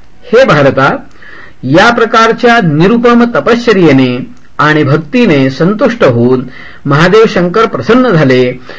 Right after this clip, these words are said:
आणि व्यासांच्या इच्छेप्रमाणे वरदान प्रदान करण्याचे त्यांचे मनात आले. मग भगवान शंकर स्मित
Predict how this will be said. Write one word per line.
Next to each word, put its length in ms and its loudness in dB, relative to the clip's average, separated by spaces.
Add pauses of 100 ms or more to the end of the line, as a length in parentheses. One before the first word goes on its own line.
(240)
आणि 180 0
व्यासांच्या 720 0
इच्छेप्रमाणे 880 0 (140)
वरदान 580 0 (460)
प्रदान 440 2
करण्याचे 800 0
त्यांचे 580 0
मनात 400 -2
आले. 160 -6 (680)
मग 120 2
भगवान 520 0
शंकर 460 0
स्मित 440 -2